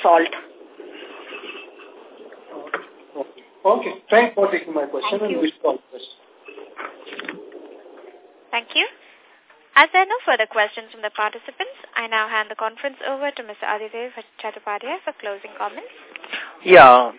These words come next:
Speaker 4: thank you everyone for joining us on the call today. I would now like to hand it back to the management for closing remarks.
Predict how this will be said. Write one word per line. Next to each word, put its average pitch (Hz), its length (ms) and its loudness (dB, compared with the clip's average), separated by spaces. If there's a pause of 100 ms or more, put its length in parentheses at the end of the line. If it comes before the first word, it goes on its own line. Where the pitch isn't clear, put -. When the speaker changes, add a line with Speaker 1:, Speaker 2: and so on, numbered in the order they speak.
Speaker 4:
thank 147 140 4
you 208 80 12
everyone 196 380 12 (140)
for 165 120 10
joining 151 300 10
us 196 180 10
on 165 100 6
the 175 100 6
call 185 200 12
today. 165 220 8 (180)
I 139 180 8
would 151 100 8
now 156 140 12 (180)
like 156 200 6
to 180 80 4
hand 143 220 8
it 156 120 2
back 151 240 10 (220)
to 151 60 0
the 151 80 -2
management 151 420 6
for 185 120 8
closing 131 280 6
remarks. 104 340 0